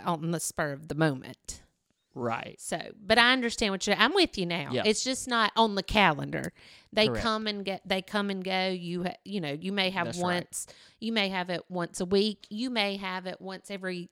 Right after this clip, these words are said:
Speaker 1: three months or
Speaker 2: Yep.
Speaker 1: six months.
Speaker 2: Right.
Speaker 1: So it's not like something you have to do. Right. I, I'm with you.
Speaker 2: Okay.
Speaker 1: I'm picking
Speaker 2: Sorry.
Speaker 1: up what you're
Speaker 2: I
Speaker 1: putting
Speaker 2: may,
Speaker 1: down.
Speaker 2: hey,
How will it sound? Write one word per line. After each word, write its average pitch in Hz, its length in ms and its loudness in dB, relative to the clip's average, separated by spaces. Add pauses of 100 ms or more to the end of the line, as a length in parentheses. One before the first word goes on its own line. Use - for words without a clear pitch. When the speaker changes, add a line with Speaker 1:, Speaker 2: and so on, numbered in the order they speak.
Speaker 1:
three 202 300 2
months 214 500 -2
or 202 60 6
Speaker 2:
Yep. 196 100 6
Speaker 1:
six - 380 -6
months. 156 420 -4
Speaker 2:
Right. - 240 -8
Speaker 1:
So 220 120 0
it's 180 160 -6
not 202 240 0
like 185 180 -4
something 170 400 -6
you 160 120 -6
have 156 400 -10
to 165 80 -12
do. 147 240 -8
Right. 165 240 -6
I, 190 160 2
I'm 196 240 -4
with 220 200 -8
you. 175 100 -16 (140)
Speaker 2:
Okay. 127 240 -4 (180)
Speaker 1:
I'm 180 80 -12
picking - 300 2
Speaker 2:
Sorry. 120 380 10
Speaker 1:
up - 20 4
what 98 80 0
you're 95 180 -4
Speaker 2:
I 117 120 -4
Speaker 1:
putting 208 120 6 (120)
Speaker 2:
may, 180 100 2
Speaker 1:
down. 160 240 -2
Speaker 2:
hey, 113 420 0